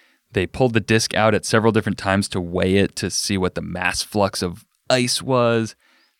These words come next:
All these very, you know, quantitative things to essentially predict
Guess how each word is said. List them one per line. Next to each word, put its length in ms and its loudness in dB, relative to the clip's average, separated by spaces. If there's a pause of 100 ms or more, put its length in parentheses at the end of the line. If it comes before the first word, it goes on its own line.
(200)
All 160 2
these 180 2
very, 260 4
you 120 0
know, 80 0
quantitative 640 0
things 420 0 (340)
to 120 0
essentially 340 2
predict 600 -2